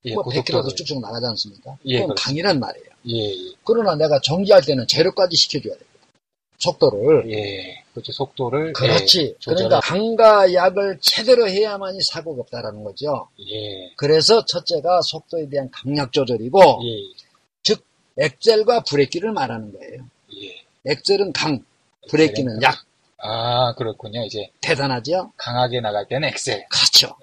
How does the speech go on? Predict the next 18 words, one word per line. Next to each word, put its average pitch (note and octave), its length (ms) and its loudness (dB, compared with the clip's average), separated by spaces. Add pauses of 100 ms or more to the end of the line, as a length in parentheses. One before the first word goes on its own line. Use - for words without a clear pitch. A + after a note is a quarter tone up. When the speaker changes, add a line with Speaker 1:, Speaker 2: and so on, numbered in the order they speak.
Speaker 1:
예. - 60 -20 (300)
Speaker 2:
감속을 C3+ 400 -6
시킬 B2+ 240 -8
때는 A#2 200 -10
Speaker 1:
그러면 F#3 80 -2
Speaker 2:
브레이크. F#3 280 2
Speaker 1:
브레이크. A2+ 260 -10 (320)
예. G3 40 -2
Speaker 2:
요거를 A3+ 360 6
조절 G#3 300 2
잘해야 F#3+ 340 0
돼. C3 220 -6 (260)
Speaker 1:
예. G#2 460 -8
Speaker 2:
근데 F#3+ 380 2
우리 G3 280 -10
김 G3+ 200 -10
여사들은 E3 460 -2
뭐냐? B2+ 300 -4